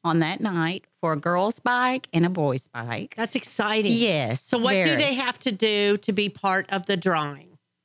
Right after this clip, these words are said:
Speaker 1: They will collect their tickets.
Speaker 2: They'll get tickets handed out.
Speaker 1: Yes. And, uh, they'll be offered at different places, I believe,
Speaker 2: Right.
Speaker 1: around town where they can collect tickets. And then,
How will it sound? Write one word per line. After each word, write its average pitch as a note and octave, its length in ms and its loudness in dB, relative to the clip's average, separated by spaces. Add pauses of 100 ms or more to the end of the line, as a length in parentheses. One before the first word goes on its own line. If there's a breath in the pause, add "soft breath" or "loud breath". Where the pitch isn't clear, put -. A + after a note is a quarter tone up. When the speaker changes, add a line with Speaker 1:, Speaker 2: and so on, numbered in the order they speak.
(800)
Speaker 1:
They G3+ 680 2 (320)
will G3+ 520 2
collect F#3+ 580 -2
their D4+ 140 0
tickets. C4 880 -2 (240)
Speaker 2:
They'll F#3+ 120 0
get F3 200 -2
tickets A3+ 320 -2
handed B3 360 0
out. F#3 320 0
Speaker 1:
Yes. F3 680 0 (220)
And, E3+ 500 2
uh, E3 420 0 (460)
they'll A3+ 120 0
be - 200 0 (380)
offered C4+ 320 2
at F#3+ 100 0
different F#3+ 320 -2
places, F3 580 -2
I D3+ 100 -2
believe, D3+ 440 0
Speaker 2:
Right. D#3+ 240 0
Speaker 1:
around D#3 380 0
town D3 480 2
where D#3 140 0
they D#3 120 0
can C#3+ 200 -4
collect - 360 -6
tickets. F3 460 -4 (640 soft breath)
And G3 340 4
then, F#3+ 320 2